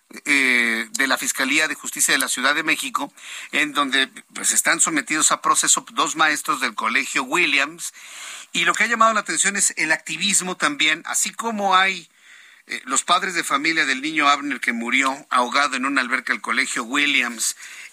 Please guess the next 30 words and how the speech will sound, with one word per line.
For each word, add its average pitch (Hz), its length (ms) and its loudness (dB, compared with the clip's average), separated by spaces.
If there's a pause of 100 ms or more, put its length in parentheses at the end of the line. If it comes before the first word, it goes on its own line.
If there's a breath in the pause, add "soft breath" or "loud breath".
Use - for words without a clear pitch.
los 143 200 0
papás 151 340 0
que 185 120 2
lo 160 100 2
rodean, 139 400 0
así - 180 0
como 220 320 -2
hay 202 220 2
padres 196 380 -4
de 156 80 -4
familia 165 280 -2
que - 100 -6
están 180 180 -4
pidiendo 175 340 -4
el 147 120 -2
cierre 180 280 2
definitivo 151 720 -2 (340 loud breath)
del 143 220 2
Colegio 156 440 0
Williams, 147 680 0 (400 loud breath)
hay 240 220 0
un 233 80 -14
grupo 202 300 -6
de 165 40 -2
padres 190 360 -2
de 160 80 -2
familia 175 400 -2
que 147 80 -6
están 175 260 2
pidiendo 165 680 0